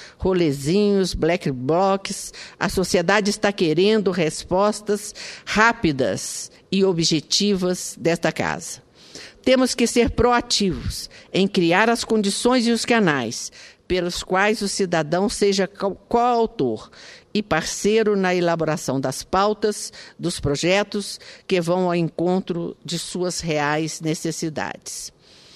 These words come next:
Penso numa ouvidoria, cuja energia dos seus esforços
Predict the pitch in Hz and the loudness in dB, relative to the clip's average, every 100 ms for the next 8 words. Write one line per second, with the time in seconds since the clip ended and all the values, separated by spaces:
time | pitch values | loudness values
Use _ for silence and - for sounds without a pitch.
0 | - - _ - 247 247 247 226 226 226 | -20 -20 _ 0 2 2 2 2 2 2
1 | 233 196 214 175 143 104 - 185 175 165 | 0 0 0 0 0 -2 -4 -2 0 0
2 | 165 170 185 240 214 180 - 175 156 151 | 0 0 0 2 2 0 -2 -2 -2 -4
3 | - 151 170 214 - 233 - | -2 0 0 0 -2 -6 -6